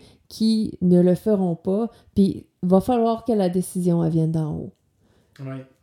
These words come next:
Speaker 1: Exemple.
Speaker 2: Oui, mais en fait, le, le, les, le,
Speaker 1: Ouais.
Speaker 2: le gouvernement est, est aussi là pour le peuple, tu sais, il, là, pour l'instant, il y a une grosse majorité qui, ils savent très bien qu'ils veulent pas changer. Fait que le gouvernement, il continue comme ça. Mais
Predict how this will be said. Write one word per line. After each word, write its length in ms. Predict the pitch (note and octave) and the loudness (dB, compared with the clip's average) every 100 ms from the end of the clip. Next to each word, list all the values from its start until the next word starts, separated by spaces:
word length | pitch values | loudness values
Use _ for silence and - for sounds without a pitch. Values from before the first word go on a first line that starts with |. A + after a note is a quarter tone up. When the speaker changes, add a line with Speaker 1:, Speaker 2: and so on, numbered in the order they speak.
| _ _ D#3+ | _ _ 2
Speaker 1:
Exemple. 500 | G3 F3+ G3 A3 D4 | 4 6 4 4 -2
Speaker 2:
Oui, 40 | C4 _ - _ | -6 _ -20 _
mais 60 | C#3+ | -16
en 60 | |
fait, 180 | C3+ G3 | -10 -10
le, 80 | D#3 | -10
le, 60 | C#3+ D3 D3 D3+ - | -14 -18 -20 -20 -18
les, 320 | D3+ D3+ D3 | -10 -8 -8
le, 140 | C#3+ D3 | -8 -6
Speaker 1:
Ouais. 80 | C#3 | -6
Speaker 2:
le 40 | |
gouvernement 440 | C3+ C#3+ E3 F#3 A#3 | -6 -10 -10 -10 -8
est, 300 | F3 D#3 D#3 | -10 -10 -10
est 80 | C#3+ | -10
aussi 280 | D3 - E3+ | -10 -14 -10
là 120 | A3 | -10
pour 200 | A3 D3 | -10 -8
le 140 | C3 | -8
peuple, 320 | B2+ F3 F3+ _ _ | -8 -12 -14 _ _
tu 80 | D#3 | -14
sais, 100 | D#3+ | -12
il, 360 | C#3 C3 A#2+ A#2+ _ _ _ _ _ | -12 -14 -16 -20 _ _ _ _ _
là, 160 | C3+ G3 | -10 -10
pour 220 | - E3+ | -8 -8
l'instant, 360 | D3 C#3 - G3+ | -8 -10 -12 -14
il 80 | F#3+ | -8
y 40 | |
a 20 | C#3+ | -6
une 160 | C3+ | -6
grosse 320 | C3 F3 G3 | -6 -10 -12
majorité 600 | F3 D#3 C#3+ C3+ C3 G3+ G3+ | -12 -12 -10 -12 -12 -14 -16
qui, 300 | - D3+ D3+ _ | -18 -20 -20 _
ils 100 | C#3+ | -18
savent 300 | - F3+ F3+ | -14 -14 -16
très 240 | - A3+ | -16 -14
bien 240 | F3+ F#3 F#3+ | -12 -12 -14
qu'ils 160 | F3 | -12
veulent 200 | C3+ B2+ | -10 -10
pas 120 | B2+ C#3 | -10 -16
changer. 560 | - C3 B2+ D3 D3 - _ | -12 -10 -10 -12 -16 -20 _
Fait 80 | C3 | -18
que 60 | |
le 80 | D#3+ | -16
gouvernement, 420 | D#3+ G#3 A3 C4 | -12 -10 -8 -8
il 100 | D4 | -8
continue 380 | - E3 - G#3 | -8 -12 -12 -12
comme 220 | F#3+ C3+ | -8 -10
ça. 320 | C3 E3+ E3+ - _ _ _ _ | -10 -14 -14 -18 _ _ _ _
Mais 460 | C3+ C3 C3 C3+ C3 | -8 -6 -6 -8 -14